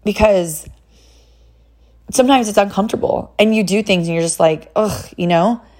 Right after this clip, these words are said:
but it made a huge difference. No one's wearing a mask at school, at their,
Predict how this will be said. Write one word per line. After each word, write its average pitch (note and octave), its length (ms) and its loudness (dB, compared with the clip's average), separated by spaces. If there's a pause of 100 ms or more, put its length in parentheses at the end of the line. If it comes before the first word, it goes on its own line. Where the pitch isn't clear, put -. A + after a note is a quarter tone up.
(320)
but A3+ 120 6
it G#3+ 80 2
made A#3 140 0
a A3 40 -4
huge G3+ 220 -2
difference. G#3+ 400 0
No G#3+ 120 4
one's A#3 140 4
wearing A3 160 4
a - 20 0
mask G#3 240 2
at G3 60 -6
school, A#3+ 340 -2
at G3+ 120 2
their, F#3 220 -2